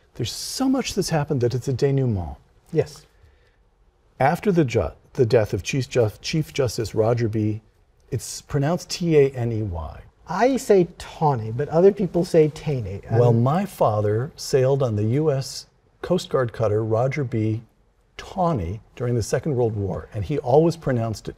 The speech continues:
Speaker 1: Taney.
Speaker 2: Oh, well, that gives me
Speaker 1: Incidentally, Taney is Chief Justice when Dred Scott is decided, and the ship on which my father sailed has now been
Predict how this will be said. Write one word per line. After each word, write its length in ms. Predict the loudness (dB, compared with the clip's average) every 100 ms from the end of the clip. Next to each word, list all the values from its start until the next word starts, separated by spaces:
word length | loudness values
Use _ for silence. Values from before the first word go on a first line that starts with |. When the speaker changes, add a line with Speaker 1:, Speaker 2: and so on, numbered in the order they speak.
| _
Speaker 1:
Taney. 360 | -10 -6 -6 -10 -4
Speaker 2:
Oh, 200 | 2 4
well, 180 | 4 0
that 360 | 0 0 -2 0
gives 200 | 0 2
me 320 | 2 2 -2 -10 4
Speaker 1:
Incidentally, 680 | 4 4 4 4 4 0 -2 _ _ -8
Taney 540 | 2 4 4 2 -2 -8 _ _ _ _ _ _ _ -4
is 300 | -2 -4 -10
Chief 200 | -4 -4
Justice 460 | 2 2 2 -4 -4
when 140 | -4
Dred 240 | 2 2 2
Scott 400 | 0 0 0 -8 _
is 340 | -4 -4 -6 -10
decided, 640 | -10 -4 -2 -2 -2 -6 _ _ _ _ -8
and 320 | -4 -2 -4 -10 _ _ _ _
the 220 | -6 -4 -2
ship 240 | -2 -4 -4 _ _ _ _ -8
on 120 | -2
which 180 | -2 -2
my 100 | -4
father 340 | 0 0 0
sailed 360 | -2 -2 -2 -2
has 160 | -4
now 140 | -2 -4
been 300 | -4 -4